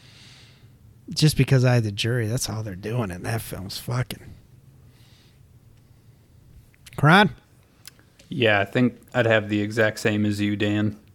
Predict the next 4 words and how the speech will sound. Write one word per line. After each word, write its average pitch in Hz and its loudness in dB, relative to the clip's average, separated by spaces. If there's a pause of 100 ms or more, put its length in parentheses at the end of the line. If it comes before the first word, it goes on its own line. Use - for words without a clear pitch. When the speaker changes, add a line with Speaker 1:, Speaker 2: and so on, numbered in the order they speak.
(500)
Speaker 2:
M-, - -10
marry 113 2
Amsterdam, 110 0
'cause, - 0